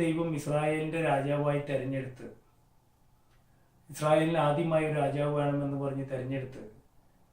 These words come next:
ഇസ്രായേലിൻ്റെ ശത്രുക്കളായ അമലേക്യർ എന്ന് പറയുന്ന വിഭാഗത്തെ, ഏഹ്, വിഭാഗത്തിനോട് യുദ്ധം ചെയ്യുവാൻ സാവൂളിനെ ദൈവം തെരഞ്ഞെടുത്ത് വിടുകയാണ്. അപ്പോൾ സാവൂളിനോട്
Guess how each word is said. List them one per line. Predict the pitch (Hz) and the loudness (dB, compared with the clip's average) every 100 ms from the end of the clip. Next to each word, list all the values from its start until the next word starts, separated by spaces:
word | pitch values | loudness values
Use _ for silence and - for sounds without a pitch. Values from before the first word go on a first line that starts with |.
| - 147 | -12 -2
ഇസ്രായേലിൻ്റെ | 139 147 151 156 156 139 | 2 4 4 0 -4 -4
ശത്രുക്കളായ | 143 143 143 147 139 127 117 - - _ _ _ _ _ _ _ _ - | -4 -2 -4 0 2 0 -4 -12 -20 _ _ _ _ _ _ _ _ -2
അമലേക്യർ | 143 151 151 151 - 156 151 143 | 0 2 0 -2 -2 -4 -2 -2
എന്ന് | 143 139 | 0 0
പറയുന്ന | 139 139 135 135 - - - 143 | -2 -2 -4 -4 -6 -12 -10 -6
വിഭാഗത്തെ, | 127 131 131 135 131 127 - - _ _ _ _ _ _ - 160 | -2 0 0 -4 -6 -10 -12 -20 _ _ _ _ _ _ -6 -2
ഏഹ്, | 139 139 139 - - 165 | 2 2 0 -8 -14 -4
വിഭാഗത്തിനോട് | 143 143 143 143 143 139 139 | 4 4 4 2 0 0 -2
യുദ്ധം | 135 143 139 127 | -4 -2 -2 -4
ചെയ്യുവാൻ | 123 120 104 - - _ _ _ - | -8 -8 -8 -12 -20 _ _ _ 0
സാവൂളിനെ | 143 143 147 151 151 139 | 4 6 4 0 0 0
ദൈവം | 135 139 139 | 0 -2 0
തെരഞ്ഞെടുത്ത് | 131 131 131 123 127 | -2 -2 -6 -6 -8
വിടുകയാണ്. | 117 113 110 101 - _ _ _ _ _ _ _ 160 | -8 -8 -10 -14 -20 _ _ _ _ _ _ _ -2
അപ്പോൾ | 156 165 - - _ _ _ _ - _ _ _ _ _ - - | 2 2 0 -12 _ _ _ _ -20 _ _ _ _ _ -20 -4
സാവൂളിനോട് | 139 139 170 170 170 | 2 4 4 4 2